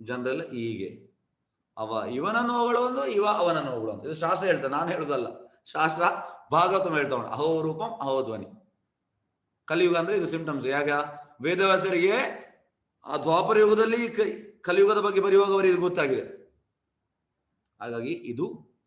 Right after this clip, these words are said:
ಸರಿಯಲ್ಲ. ತಾನು ಐಹಿಕದ ಉತ್ಪತ್ತಿ ಎಲ್ಲ, ಅದಕ್ಕೆ ಬದಲು ಆತ್ಮಸ್ವರೂಪನಾಗಿದ್ದೇನೆ ಎಂಬುದನ್ನು ಅರಿತಾಗಲೇ, ನೋಡಿ ಇದಕ್ಕೆ ಶುಕಮುನಿ ಎಂತ ಹೇಳ್ತಾರೆ,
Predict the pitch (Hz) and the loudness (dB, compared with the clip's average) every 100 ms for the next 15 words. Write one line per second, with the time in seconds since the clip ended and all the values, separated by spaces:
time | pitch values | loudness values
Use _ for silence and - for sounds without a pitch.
0 | - 101 101 104 92 85 - _ _ _ | -12 -8 -4 -4 -6 -8 -14 _ _ _
1 | _ _ _ 175 196 226 247 262 185 202 | _ _ _ 2 6 6 6 6 4 4
2 | 247 254 247 233 233 240 240 359 196 - | 4 2 2 4 6 4 6 2 2 2
3 | 220 214 233 269 247 - - _ _ _ | 0 0 -2 -4 -6 -14 -20 _ _ _
4 | - 175 175 143 123 107 92 - - _ | 0 4 4 4 2 0 -4 -12 -20 _
5 | _ _ _ _ - 135 151 151 127 135 | _ _ _ _ -6 -2 -2 -2 -2 0
6 | 131 156 - - - 131 151 190 - 247 | 0 0 0 -4 -4 2 4 2 2 0
7 | 208 202 202 208 196 190 185 170 185 180 | 4 4 4 4 4 4 2 2 0 0
8 | 175 175 170 170 - 151 180 185 185 190 | -4 -4 -2 -2 -2 0 2 6 6 8
9 | 190 226 - - - - _ _ - 143 | 8 6 4 -2 -10 -18 _ _ -14 -8
10 | 127 120 - _ _ _ 135 147 147 156 | -8 -8 -18 _ _ _ -8 -6 -2 -2
11 | 147 139 135 160 180 175 175 165 156 170 | 0 -2 -4 -4 -2 -2 -2 -2 0 2
12 | 165 165 160 180 233 | 4 4 6 6 6